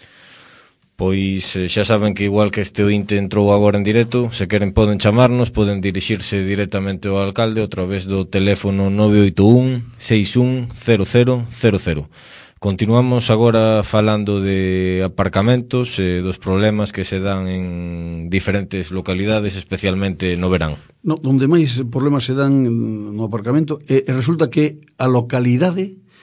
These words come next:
Speaker 2: que máis aparcamentos públicos ten. A que, a localidade que máis aparcamentos públicos ten para ir á playa é a, a zona de Mera. Bastigueiro ten zonas de aparcamentos,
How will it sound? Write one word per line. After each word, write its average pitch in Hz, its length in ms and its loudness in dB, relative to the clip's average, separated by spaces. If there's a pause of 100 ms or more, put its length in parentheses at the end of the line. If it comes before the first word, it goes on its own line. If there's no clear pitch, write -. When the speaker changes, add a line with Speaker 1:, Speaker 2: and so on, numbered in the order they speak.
(220)
Speaker 2:
que - 80 -2
máis 147 240 4
aparcamentos 143 640 0
públicos 143 640 0
ten. 85 320 -12 (840)
A 110 80 -14
que, - 120 -12
a - 120 -10
localidade 123 440 0
que 135 120 2
máis 135 160 0
aparcamentos 120 480 0
públicos 113 240 -4
ten 110 160 -2
para 110 200 -2
ir 147 120 4
á 123 80 -2
playa 156 400 -2 (640)
é 160 400 2
a, 110 320 0
a - 80 -8
zona 120 160 -4
de 98 80 -6
Mera. 87 320 -12 (440)
Bastigueiro 117 480 -2
ten 120 160 0
zonas 113 280 -4
de 104 40 -6
aparcamentos, 156 680 0